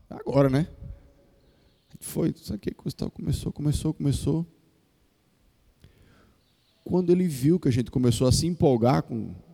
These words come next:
pegar o que queria, ele foi, "Tá bom, tá bom, tá bom, já tô pegando demais, sai todo mundo." Então tá. <laughs>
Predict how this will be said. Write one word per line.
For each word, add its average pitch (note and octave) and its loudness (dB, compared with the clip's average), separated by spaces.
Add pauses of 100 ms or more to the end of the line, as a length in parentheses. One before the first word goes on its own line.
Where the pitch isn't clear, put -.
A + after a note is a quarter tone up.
(340)
pegar A2+ 2
o G#2+ 2
que A2 -2
queria, G#2 2
ele C3 4
foi, D3 2
"Tá G#3+ 6
bom, F#3+ 6
tá G#3 8
bom, G#3 8
tá G#3 6
bom, F3 6
já E3 8
tô F3 4
pegando F#3+ 6
demais, C3+ 6
sai D3+ 6
todo F3 2
mundo." A2+ 2 (2000)
Então A3 -8
tá. - -4 (140)
<laughs> - -4